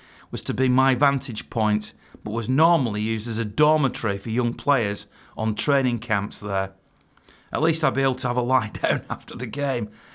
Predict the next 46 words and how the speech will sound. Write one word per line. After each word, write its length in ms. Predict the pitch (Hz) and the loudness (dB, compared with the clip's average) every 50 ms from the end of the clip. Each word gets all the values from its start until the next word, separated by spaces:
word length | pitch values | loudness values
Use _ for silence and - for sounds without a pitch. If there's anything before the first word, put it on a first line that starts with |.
| - - - - - - | -20 -20 -20 -20 -8 -2
uh, 200 | - 117 120 127 - | 0 2 2 2 2
and 100 | - 131 | 2 2
I'd 140 | 127 107 95 | 2 2 2
be 100 | 127 120 | -2 -2
dry 560 | 104 - 113 135 139 131 127 120 113 107 101 - - - _ - | 0 0 2 4 4 6 6 4 4 2 -2 -8 -14 -18 _ -10
as 120 | - 101 | -6 -4
the 80 | 120 113 | 0 0
rest 260 | 131 135 - - - | 0 0 0 -2 -6
of 80 | 113 90 | -6 -4
the 80 | 98 | -2
stadium 500 | - - - 123 117 110 104 107 104 104 | -2 -2 0 0 0 2 2 0 0 0
was 120 | 107 104 113 | 0 0 0
open 180 | 110 107 - 95 | 0 -2 -2 -4
to 100 | - 110 | -4 -2
the 100 | 107 113 | -2 0
elements. 560 | 120 117 113 107 98 104 104 - - - - _ _ _ _ _ _ _ _ - - - - - - - - - - _ _ _ - | 0 2 2 2 2 0 -2 -4 -6 -8 -10 _ _ _ _ _ _ _ _ -20 -20 -20 -20 -20 -20 -20 -20 -20 -20 _ _ _ 4
By 200 | - 165 185 190 | 4 6 6 6
now 280 | 185 196 190 180 165 156 | 4 2 2 4 4 4
I 20 | |
was 160 | 151 151 147 | 2 2 2
missing 340 | 143 170 165 165 - 156 143 | 0 0 0 2 2 2 4
the 60 | 139 | 4
Manchester 520 | 127 127 123 120 123 135 123 - - 120 110 | 4 4 2 2 0 -2 -2 -2 -2 0 2
rain, 300 | 107 107 101 110 123 131 | 2 2 2 2 2 0
at 100 | 139 147 | 0 0
least 220 | 165 170 - - | 0 0 0 -2
it 80 | 160 - | -4 -4
stops 420 | - - - 160 160 160 - - | -2 2 2 2 2 2 -2 -6
<laughs> 20 | - | -6
occasionally. 840 | - - - - - 156 160 160 - 156 131 127 127 131 139 131 131 - - - - - - - | -6 -6 -4 0 0 0 0 0 -2 -4 -2 -2 0 0 0 0 -2 -8 -18 -20 -20 -20 -6 0
There 100 | - 143 | 2 2
had 120 | 151 143 | 2 2
been 180 | 151 160 160 160 - | 2 0 0 2 4
almost 440 | 160 185 185 180 175 175 165 170 - | 4 4 4 4 4 2 2 0 0
continuous 720 | - 160 151 147 - - 180 175 170 160 160 160 156 156 | 0 0 0 0 2 2 2 2 2 2 2 2 2 2
rain 340 | 139 143 156 156 151 139 127 | 2 2 2 4 2 0 0
falling 420 | 127 - 147 143 139 135 131 131 | 0 0 2 2 2 2 2 2
since 300 | 123 - 143 - - - | 0 -2 -2 -4 -4 0
my 220 | 127 131 131 131 123 | 0 2 2 2 2
arrival. 440 | 120 120 120 117 117 110 104 107 | 2 4 4 2 2 0 0 -2
I 60 | 110 110 | 0 0
was 160 | 113 120 120 | 0 0 -2
told 340 | - - 147 143 139 127 - | -2 -2 0 0 0 -2 -4
Thursday 480 | - - 185 190 190 180 139 135 127 | 0 2 2 2 2 0 -4 -4 0
match 360 | 127 156 160 - 131 - - | 2 2 2 2 0 -6 -6
day 380 | - 117 113 117 113 113 113 | -2 0 0 2 0 0 -4